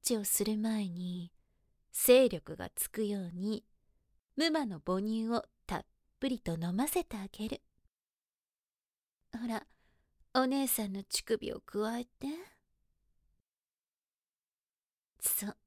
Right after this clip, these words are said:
こうやって、おっぱいをギュッて絞るだけで、うん。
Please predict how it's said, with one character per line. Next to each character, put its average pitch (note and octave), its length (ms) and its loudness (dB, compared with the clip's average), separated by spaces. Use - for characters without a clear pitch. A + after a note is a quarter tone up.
こ A#3 180 0
う A#3+ 80 4
や A#3 120 2
っ A#3 60 -14
て、 A#3 380 2
お A#3 140 10
っ - 40 -6
ぱ G#3 100 2
い G3 160 -6
を - 80 -14
ギ - 220 -8
ュ A#4 120 0
ッ A#4+ 100 -4
て D4+ 100 4
絞 - 380 4
る A#3+ 100 4
だ G#3+ 160 -2
け G#3+ 180 -4
で、 - 400 -6
う F4 60 4
ん。 A3 480 4